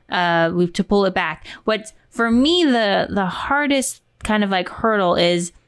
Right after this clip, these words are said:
so many of these looks look so natural that I can't tell what's actually there sometimes. Um, and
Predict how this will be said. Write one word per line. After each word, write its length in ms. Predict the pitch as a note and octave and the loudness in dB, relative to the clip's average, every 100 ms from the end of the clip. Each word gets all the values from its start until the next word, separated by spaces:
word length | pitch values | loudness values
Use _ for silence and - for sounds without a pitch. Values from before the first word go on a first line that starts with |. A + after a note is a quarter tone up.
| _ _ _ _ _ - - | _ _ _ _ _ -16 -14
so 180 | - A3+ | -4 0
many 220 | A3+ A3+ | 2 0
of 80 | A3+ | 0
these 220 | G3+ F3+ | 0 0
looks 300 | F#3+ F#3+ - | 0 -4 -2
look 260 | G3+ B3+ C4+ | 0 0 0
so 240 | - A3 | -4 -2
natural 760 | G3 F3+ F#3+ F#3+ - D#3+ - - - - - | 0 0 -2 -4 -2 0 -2 -6 -12 -16 -6
that 160 | F#3+ | -4
I 220 | - F3+ G3 | -2 -2 -2
can't 500 | - G3+ F#3 - G3+ | -2 -2 -2 -6 -12
tell 800 | - F#3+ F#3+ E3 D3+ D3 F#3+ - | -4 0 0 0 0 -2 -6 -10
what's 320 | F3+ F3+ F3+ | -2 0 0
actually 440 | E3 D#3+ - D#3+ D3 | -4 -6 -2 -2 -2
there 400 | D3+ D#3 D3 C3 | -2 0 0 -2
sometimes. 800 | - C3 C#3 B2+ F#2+ - - - - - - | -4 -6 -6 -8 -8 -10 -12 -14 -18 -16 -6
Um, 560 | F#3 E3+ E3 D3+ D#3 | -2 0 0 0 -2
and 480 | - F3+ F3 E3+ E3+ | -4 -2 -2 -4 -6